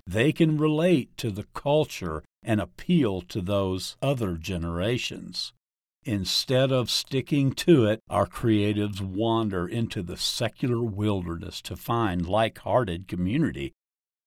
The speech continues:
often to the demise of their Christian faith. The problem of the creative Christian divide stems from this unfounded and suspicious comment.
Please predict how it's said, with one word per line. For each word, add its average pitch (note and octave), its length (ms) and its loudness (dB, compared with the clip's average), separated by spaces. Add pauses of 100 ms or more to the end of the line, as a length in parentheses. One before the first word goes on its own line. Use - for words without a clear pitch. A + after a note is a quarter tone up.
(140)
often A#2+ 500 2
to A2 140 -4
the E2+ 160 -8
demise F#2 1200 -4
of F2 280 -6
their F#2 340 0
Christian F2+ 520 -6
faith. F2 420 -8 (520)
The G3 120 -2
problem F3+ 680 0
of G2 180 -2
the F#2+ 100 -2
creative A2 760 -2
Christian F#2+ 800 -4
divide E2+ 680 -4 (280)
stems F#2+ 960 0
from G2+ 320 -2
this A#2 300 -2 (120)
unfounded A#2+ 920 0 (300)
and A2+ 200 2
suspicious - 1160 -2
comment. C3 680 -2